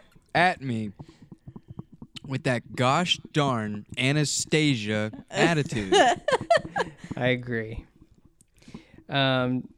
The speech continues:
Speaker 3: so, uh, Linda Hemming, costume designer, was saying that General Antiope, her costume is the only one,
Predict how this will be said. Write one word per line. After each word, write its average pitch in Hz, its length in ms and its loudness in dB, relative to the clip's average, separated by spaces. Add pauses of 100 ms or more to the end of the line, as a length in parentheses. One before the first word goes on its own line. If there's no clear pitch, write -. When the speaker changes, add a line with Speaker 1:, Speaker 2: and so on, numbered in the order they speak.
Speaker 3:
so, 139 400 4
uh, 127 760 -2
Linda 156 240 4
Hemming, 156 280 4
costume 151 400 0
designer, 139 320 2
was 131 100 0
saying 135 220 0
that 127 160 0
General 139 260 4
Antiope, 156 640 0
her 139 260 -4
costume 151 640 -2
is 127 200 -6
the 123 160 -2
only 156 280 2
one, 131 480 2